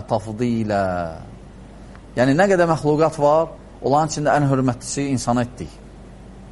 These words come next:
Gör Allah Taala bizə necə hörmətli edib bizi.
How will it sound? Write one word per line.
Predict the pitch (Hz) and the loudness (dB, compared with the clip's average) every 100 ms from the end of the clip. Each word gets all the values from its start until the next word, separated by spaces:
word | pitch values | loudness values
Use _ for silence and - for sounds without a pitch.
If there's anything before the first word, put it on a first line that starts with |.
| - - | -6 2
Gör | 165 | 4
Allah | 151 151 | 6 4
Taala | 139 143 156 | 2 2 2
bizə | 143 135 160 | 2 0 0
necə | 151 135 147 160 165 - - - - - 135 | 0 2 2 2 0 -10 -20 -20 -20 -8 0
hörmətli | 135 131 117 151 | 2 0 0 -2
edib | 120 95 | -2 -6
bizi. | 80 76 | -8 -10